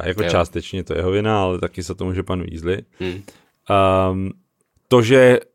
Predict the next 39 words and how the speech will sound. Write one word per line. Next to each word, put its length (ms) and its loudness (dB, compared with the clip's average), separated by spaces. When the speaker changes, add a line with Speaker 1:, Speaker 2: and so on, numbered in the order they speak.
Speaker 1:
pan 200 2
Weasley 300 0
navrhl, 540 4
že 120 0
použije 360 0
tlačítko, 600 0
tak 220 -4
prostě 580 2
jasně 320 0
je 80 2
to 140 -2
foreshadowing, 600 -2
je 60 -6
to 80 -4
předjímání, 840 -6
ale 520 -2
vlastně 340 -4
dal 220 0
klukům, 600 -4
možná 460 2
o 40 0
tom 140 -2
kluci 220 -2
ani 100 0
nevěděli, 460 2
víš? 340 -12
No, 140 6
když 180 2
vlastně, 300 -6
počkej, 320 -8
oni 160 -6
ho, 180 -4
oni 260 -10
s 40 -2
ním 120 0
Speaker 2:
Věděli. 160 0
Speaker 1:
letěli 380 2
Speaker 2:
Hmm. 100 -4
Speaker 1:
pro, 320 -2